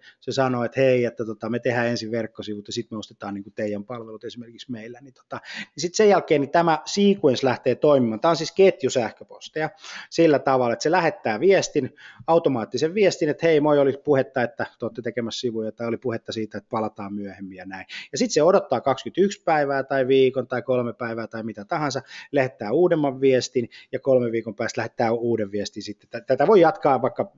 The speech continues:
vuositolkulla tätä sähköpostiketku-, ket-, ketkuttelua, mut se loppuu siinä vaiheessa. Se, mikä tän, niinku, hauska juttu on se, että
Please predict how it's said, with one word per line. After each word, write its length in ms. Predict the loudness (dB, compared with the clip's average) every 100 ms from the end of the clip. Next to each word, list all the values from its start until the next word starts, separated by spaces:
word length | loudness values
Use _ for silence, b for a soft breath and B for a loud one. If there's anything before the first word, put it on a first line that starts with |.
| _
vuositolkulla 640 | -2 -2 0 -2 -2 -6 -10
tätä 260 | -12 -14 -16 _
sähköpostiketku-, 840 | -8 -8 -6 -10 -12 -18 -20 -18 -20 -20 _
ket-, 340 | -18 -18 _ _ _ -10
ketkuttelua, 1080 | -8 -10 _ -16 -16 -12 -12 -8 -6 -6 -8 B B B B
mut 120 | 0
se 100 | 4
loppuu 500 | 6 4 2 4 6
siinä 360 | 6 4 4 4
vaiheessa. 400 | 4 2 0 0
Se, 60 |
mikä 180 | 0 0
tän, 180 | 0 0
niinku, 180 | 0 2
hauska 340 | 2 2 0
juttu 340 | -4 -4 -12
on 80 | -10
se, 200 | -8 -8
että 220 | -8 -12